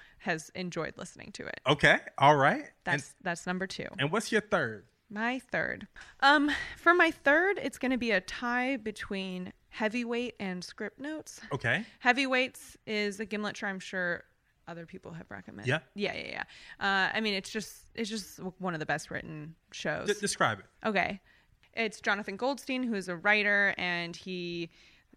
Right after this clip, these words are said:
Speaker 1: basically, what, there's, like, a conflict and he solves the conflict or attempts to. And then it's just, it, it's not even, like, the premise of the show to me doesn't even matter 'cause you're just there to hear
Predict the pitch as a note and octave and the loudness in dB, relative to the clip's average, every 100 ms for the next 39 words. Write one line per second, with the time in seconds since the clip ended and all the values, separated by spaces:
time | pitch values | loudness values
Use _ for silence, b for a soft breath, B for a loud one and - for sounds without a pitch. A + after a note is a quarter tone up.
0 | - G3 F3+ G3 F#3 F3+ F3 E3+ - _ | -4 -4 -4 -6 -4 -4 -4 -6 -12 _
1 | _ - - A3 G3 - G3+ F#3+ G3+ G3+ | _ -18 -10 -2 -2 2 0 0 -2 -4
2 | - G3+ F#3+ F#3 F3 F#3 D#3+ F3+ D#3+ D#3 | -4 -2 -2 -8 -10 -10 -10 -6 -4 -4
3 | - D#3+ - D#3 - - - G3 - - | -6 -12 -10 -12 -12 -14 -12 -10 -8 -8
4 | F3 E3 - - C#3 E3+ F3 E3+ - G3+ | -8 -10 -12 -10 -8 -6 -6 -6 -6 -6
5 | - - - - B B B - F#4 F4+ | -6 -10 -12 -16 B B B -2 0 6
6 | F4+ G4 G4 G#4 F#4 C#4+ - B3+ - A#3 | 8 8 6 6 4 2 0 -2 2 2
7 | G#3+ C4 C#4 C#4+ - F3 F3 G3 E3+ E3 | 2 0 -2 -2 0 0 0 -2 -2 -4
8 | F3 F3 E3+ D#3 D#3+ F3+ - F#3 E3+ F3 | -4 -6 -4 -2 0 -2 -4 -8 -6 -6
9 | E3 F3 E3+ E3 - F3+ F3+ F3+ E3 | -6 -6 -6 -6 -10 -12 -10 -10 -10